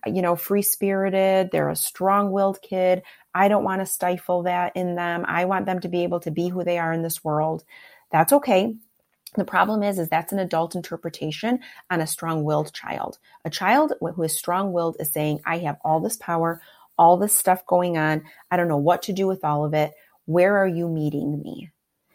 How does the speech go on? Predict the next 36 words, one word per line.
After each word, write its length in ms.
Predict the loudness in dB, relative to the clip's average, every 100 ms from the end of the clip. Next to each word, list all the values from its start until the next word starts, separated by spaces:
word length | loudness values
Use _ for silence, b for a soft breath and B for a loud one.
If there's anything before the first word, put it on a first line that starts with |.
| _
They 240 | -2 2 4
need 580 | 4 2 2 2 0 -2
you 180 | -4 -6
to 120 | -8
kind 240 | -8 -4
of 80 | -4
hold 300 | -2 0 2
a 60 | 0
hand 300 | -4 -4 -2
out 200 | -2 -4
for 140 | -4
them 160 | -4 -4
and 120 | -4
stop 500 | -4 -4 -2 -2 -4
them 220 | -6 -4
from 280 | -4 -4 -6
cascading 720 | -4 -2 -2 -2 0 0 0
into 240 | -2 -4 -6
these 160 | -6
big 340 | -4 -4 -6 -4
downward 460 | -4 -2 -4 -6
spirals. 580 | -8 -6 -6 -6 -8 -10 -18 B B B
But 140 | 2
we 260 | 4 4 4
feel 340 | 2 0 2
like 220 | 2 -2
that's 280 | -2 -2 0
stopping 640 | -2 0 -2 -2 -2 -2 -4 -6
them 420 | -2 2 2 0
from 680 | -4 -4 -2 -2 -2 -2 -4 b b b b
expressing 800 | -6 -4 2 2 2 0 0 0
and 100 | 0
evolving 680 | 0 4 6 6 2 0 0
and 180 | 0 0
being 360 | 0 2 2 0
this 220 | -4 -6